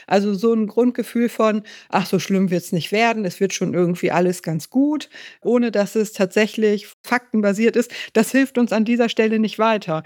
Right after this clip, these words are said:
Aber der psychologische Zusammenhang ist im Grunde total interessant, weil der sagt nämlich, dass Hoffnung dann in aller Regel entsteht, wenn wir handeln. Das heißt, der Zusammenhang ist weniger so, dass wir erst die Hoffnung entwickeln müssen, um dann irgendwie aktiv zu werden,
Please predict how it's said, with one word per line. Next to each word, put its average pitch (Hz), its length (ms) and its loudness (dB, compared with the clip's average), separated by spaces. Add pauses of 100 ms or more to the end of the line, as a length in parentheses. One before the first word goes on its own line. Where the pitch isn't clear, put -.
(220)
Aber 240 240 2
der 220 220 0
psychologische 269 680 0
Zusammenhang 247 640 0
ist 240 160 -4
im 240 100 4
Grunde 269 340 0
total 247 680 0
interessant, 233 840 -2 (300)
weil 220 160 4
der 240 240 2
sagt 247 320 0
nämlich, 254 400 2
dass - 200 -6
Hoffnung 254 460 2
dann 254 220 2 (100)
in 185 180 -2
aller 180 300 0
Regel 196 240 0
entsteht, 202 560 0
wenn 233 160 2
wir 233 140 -2
handeln. 160 500 -2 (320)
Das 202 220 0
heißt, 214 360 0 (240)
der 202 120 4
Zusammenhang 220 480 0
ist 190 180 -4
weniger 269 400 2
so, 262 200 2
dass 220 200 0
wir 214 80 4
erst 233 300 0
die 202 100 0
Hoffnung 214 340 2
entwickeln 233 540 0
müssen, 247 300 0
um 202 160 2
dann 202 240 0
irgendwie 202 380 0
aktiv 196 400 -2
zu 254 180 -2
werden, 254 320 2